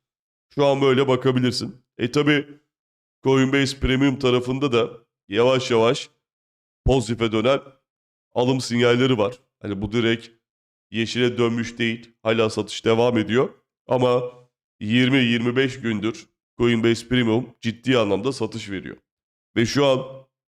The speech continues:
dünden itibaren baktığımız zaman bu satış yavaşlamış durumda. Yani bu satış yavaşlamış durumda. Şimdi bu durumda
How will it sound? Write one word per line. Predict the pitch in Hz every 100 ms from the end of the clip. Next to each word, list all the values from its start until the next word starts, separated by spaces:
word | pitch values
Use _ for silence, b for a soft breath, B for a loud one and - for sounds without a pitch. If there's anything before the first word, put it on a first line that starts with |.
| _ _ _ _ _ 107
dünden | 123 127 135
itibaren | 127 127 117 113 113
baktığımız | 110 113 117 131 139
zaman | 110 104 151 - _ _ _ _ _ _ _
bu | 107 135
satış | - 127 - 156 - - _ _ _ _
yavaşlamış | 123 120 120 120 120 -
durumda. | 110 98 73 - _ _ _ _ _ _ _ _ -
Yani | 90 82 98
bu | 139 123 123 - _ _
satış | - 120 113 120 - - -
yavaşlamış | 123 117 110 - 113 139 -
durumda. | 117 123 110 98 120 - _ _ _ _ _ _ _
Şimdi | 123 139
bu | 139 165
durumda | 156 156 156 147 117 - -